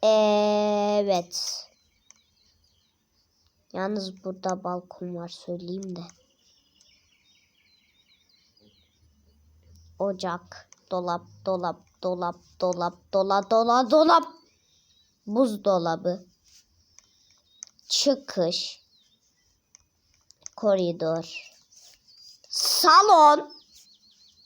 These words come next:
Daha boyamadım. Evet.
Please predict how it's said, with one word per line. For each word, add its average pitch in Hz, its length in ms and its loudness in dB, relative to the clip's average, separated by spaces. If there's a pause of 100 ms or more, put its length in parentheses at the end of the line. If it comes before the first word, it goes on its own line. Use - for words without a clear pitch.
(240)
Daha 202 360 -2
boyamadım. 196 760 -2 (2000)
Evet. - 640 -12